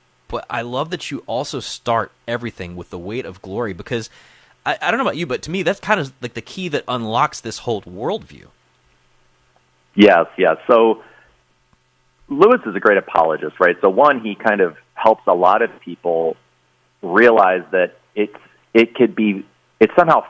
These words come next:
Speaker 2: fitting in a way. The Christian faith, it answers a question that's deep inside all of our hearts. And so by looking at the weight of glory, he really looks at what are our deepest desires.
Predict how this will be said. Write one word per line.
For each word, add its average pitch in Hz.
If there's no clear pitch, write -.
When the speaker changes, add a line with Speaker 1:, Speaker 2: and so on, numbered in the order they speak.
Speaker 2:
fitting 104
in 92
a 85
way. 82
The -
Christian 143
faith, 110
it 107
answers 110
a -
question 90
that's 80
deep 110
inside 85
all 82
of -
our 71
hearts. -
And 110
so 110
by 110
looking 160
at 123
the 101
weight 98
of 85
glory, 107
he 101
really 156
looks 113
at -
what 131
are 202
our 98
deepest 107
desires. 85